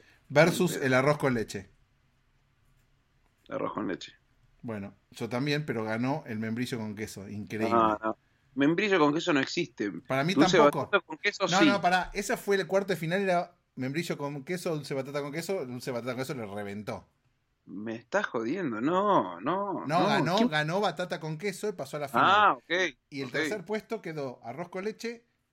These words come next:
Speaker 1: que, que había jugado en la anterior ronda contra banana con crema y perdió. Increíble. Entonces la final fue banana con crema versus batata y queso.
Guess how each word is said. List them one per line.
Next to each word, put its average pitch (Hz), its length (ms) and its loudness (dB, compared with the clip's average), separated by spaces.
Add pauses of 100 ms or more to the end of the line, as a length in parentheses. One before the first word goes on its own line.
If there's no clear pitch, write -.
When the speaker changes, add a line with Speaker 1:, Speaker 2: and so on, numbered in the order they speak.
(360)
Speaker 1:
que, 139 360 -12
que 139 120 -8
había 156 200 -6
jugado 147 600 -4
en 110 180 -14
la 113 120 -10
anterior 123 440 -8
ronda 185 360 -6
contra 170 440 -6
banana 139 400 -8
con 143 180 -10
crema 165 460 -6
y 156 120 -10
perdió. 170 640 -4
Increíble. 175 840 -6
Entonces 156 360 -12
la 147 80 -8
final 170 300 -10
fue 185 380 -10 (800)
banana 160 380 -6
con 160 160 -8
crema 190 240 -6
versus 170 480 -10
batata 143 320 -10
y 131 60 -12
queso. 113 360 -12